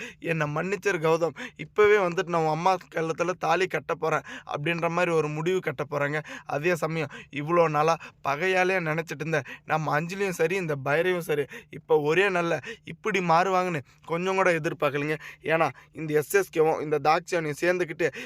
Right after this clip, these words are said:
இவங்கள பீஸ் பீஸ் ஆக்கிடுவேன், கொன்னுடுவேன்னு பாமை வந்துட்டு மாட்டி வச்சுட்டு ஏமாத்துனாங்க. இதுலயே வந்துட்டு இந்த அஞ்சலி நினைச்சாங்க, "ச்சே, இந்த இலக்கியவே வந்துட்டு நம்ம எதிரா இருந்தாலும் கண்டிப்பா ரொம்பவே நல்லவ. ஏன்னா ஏதாச்சும் ஒரு பிரச்சனைனா அவ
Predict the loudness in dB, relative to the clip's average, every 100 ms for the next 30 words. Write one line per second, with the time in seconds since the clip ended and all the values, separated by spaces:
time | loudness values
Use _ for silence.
0 | -8 -4 -2 0 0 -2 -8 -6 -8 0
1 | 0 2 2 2 0 -2 0 0 2 2
2 | 0 -4 -10 -14 0 2 4 2 0 -2
3 | -4 -2 0 2 2 0 -2 -4 -4 -6
4 | -10 -2 2 2 0 -2 -4 -6 -8 -18
5 | -8 -2 2 2 2 -2 -4 -8 -10 -16
6 | -10 -2 0 0 -2 -4 -2 -2 -4 -4
7 | -4 -4 -2 -2 -2 -14 -8 -6 -2 -2
8 | -2 -4 -2 -2 -2 -4 -6 -4 -4 -4
9 | -4 -2 0 0 0 0 -2 -4 -12 -4
10 | -2 0 0 0 0 0 0 0 0 0
11 | 0 -2 -6 _ -6 -2 -2 -4 _ -4
12 | 0 0 -2 -4 -6 -8 -10 -12 -8 -4
13 | -2 -2